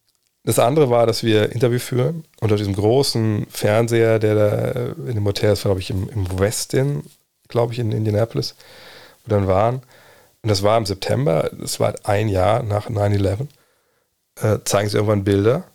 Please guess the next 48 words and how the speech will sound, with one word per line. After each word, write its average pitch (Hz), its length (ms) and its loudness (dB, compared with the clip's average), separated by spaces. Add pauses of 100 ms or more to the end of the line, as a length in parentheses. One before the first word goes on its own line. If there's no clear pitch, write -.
(680)
Ton 101 160 0
natürlich 92 280 0
leise, 107 440 0
aber - 200 -2
aus, 101 240 -2 (580)
zeigen 104 220 0
sie 107 60 2
halt 95 100 0
Bilder 104 200 4
auf 101 100 -2
C - 160 -2
N 107 100 -2
N 110 300 0 (140)
von, 101 640 0 (540)
vom 104 180 -2
Pentagon. - 480 -2 (420)
Also 98 160 -2
wie 101 40 2
es 95 100 -2
brennt, 107 460 -2 (160)
ne? 107 320 -2 (1300)
Dann 113 120 -6
steht 156 140 2
auch 131 60 4
noch 104 160 0
echt - 120 -2
noch 113 60 2
so, 95 180 -2
so 92 240 -4
„One 101 200 2
year 101 440 2
after 107 240 -2
nine 101 440 0
eleven“, 101 240 0
bla, 98 80 0
bla, 98 220 2
bla. - 80 -14 (800)
Und - 360 -2
<laughs> - 0 -
mitten 131 240 2
im 147 60 2
Interview 123 260 2
mal 107 100 0
schreckt - 340 0
er 147 60 6
hoch 123 80 2
und 127 60 -2
sagt, 104 320 -4